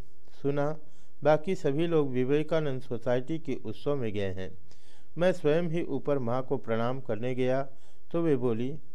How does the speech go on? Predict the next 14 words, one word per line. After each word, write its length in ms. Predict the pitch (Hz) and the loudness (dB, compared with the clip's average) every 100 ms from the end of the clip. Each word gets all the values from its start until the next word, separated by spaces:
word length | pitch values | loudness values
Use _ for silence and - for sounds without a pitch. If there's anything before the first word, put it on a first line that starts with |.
| 120 | 0
"देखो, 360 | 143 143 160 165 - - - - | 2 2 0 0 -2 -4 -4 -2
आज 240 | 147 165 151 | 2 2 2
लड़कों 360 | 131 139 160 175 | 2 2 0 0
में 160 | 165 | 0
से 200 | 151 143 | 0 0
कोई 280 | 110 120 147 | 0 0 0
नहीं 260 | 156 110 98 | 0 0 -2
है, 160 | 92 98 - - - - - | -2 -2 -2 -2 -4 -4 -2
भक्तों 360 | 123 151 165 190 | 0 0 0 0
के 160 | 180 147 | 0 0
दर्शन 400 | 120 117 165 165 | 2 0 0 0
का 160 | 143 | 0
दिन 220 | 107 113 135 | 0 0 0
है, 240 | 107 92 | 0 -2